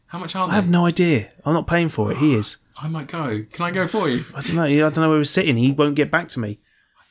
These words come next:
Speaker 1: fucking
Speaker 2: I
Speaker 1: love
Speaker 2: don't know what's
Speaker 1: Terminator.
Speaker 2: going on.
Speaker 1: I'm really looking forward to that film, and I think I'm an idiot for <laughs> looking forward to it. Anyway, sorry, Jo-, uh, Joker. Joker.
Speaker 2: Terminator's
Speaker 1: Starring,
Speaker 2: called
Speaker 1: starring
Speaker 2: Carl
Speaker 1: Jared
Speaker 2: in that
Speaker 1: Leto
Speaker 2: film.
Speaker 1: and Joaquin Phoenix.
Speaker 2: Joaquin Phoenix.
Speaker 1: Joaquin. Um, so Joker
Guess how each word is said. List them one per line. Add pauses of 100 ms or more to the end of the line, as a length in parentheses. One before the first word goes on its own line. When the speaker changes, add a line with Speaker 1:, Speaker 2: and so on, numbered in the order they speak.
Speaker 1:
fucking
Speaker 2:
I
Speaker 1:
love
Speaker 2:
don't
know
what's
Speaker 1:
Terminator.
Speaker 2:
going
on.
Speaker 1:
I'm
really
looking
forward
to
that
film,
and
I
think
I'm
an
idiot
for
<laughs>
looking
forward
to
it.
Anyway,
sorry,
Jo-,
uh,
Joker.
Joker.
Speaker 2:
Terminator's
Speaker 1:
Starring,
Speaker 2:
called
Speaker 1:
starring
Speaker 2:
Carl
Speaker 1:
Jared
Speaker 2:
in
that
Speaker 1:
Leto (200)
Speaker 2:
film. (480)
Speaker 1:
and (120)
Joaquin
Phoenix.
Speaker 2:
Joaquin
Phoenix.
Speaker 1:
Joaquin.
Um,
so
Joker